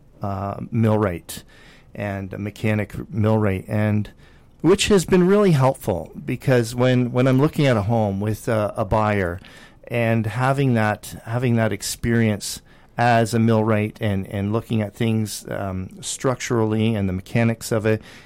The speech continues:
it, it can help me, uh, bring a little insight to buyers or even sellers to help them understand some of the things that might come up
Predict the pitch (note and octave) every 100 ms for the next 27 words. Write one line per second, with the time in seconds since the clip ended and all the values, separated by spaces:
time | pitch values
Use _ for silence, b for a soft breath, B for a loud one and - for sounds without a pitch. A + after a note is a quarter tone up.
0 | B C#3 C#3+ D3+ - D3 C3 B2 A#2 A2
1 | G2 - G#2 G2 F#2+ G2+ B2 A#2 A2 A2
2 | G#2 A2+ G#2+ - A2 F#2+ G2+ A2+ A2 A2
3 | D3+ G#3+ F#3+ C3 - A#2+ A2+ G2+ F2+ -
4 | B B B - A#2+ A2+ A2 A#2 A#2+ -
5 | A#2+ A#2+ A2+ G#2+ G#2 - A#2 G#2 G2+ -
6 | A#2 A2 G#2 G2 - A2+ G#2+ A2 - G#2
7 | G#2+ - A2 G#2 G2+ F#2+